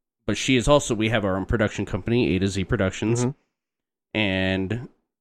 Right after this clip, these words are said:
Speaker 1: uh, my goal is to help her tell, use her voice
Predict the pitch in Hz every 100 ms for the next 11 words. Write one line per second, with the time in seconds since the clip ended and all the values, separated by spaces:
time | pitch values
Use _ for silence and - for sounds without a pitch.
0 | - 101 98 98 98 107 101 - 104 104
1 | 107 - - 147 110 107 - _ _ _
2 | - 113 107 - _ _ 113 120 107 117
3 | 113 104 101 98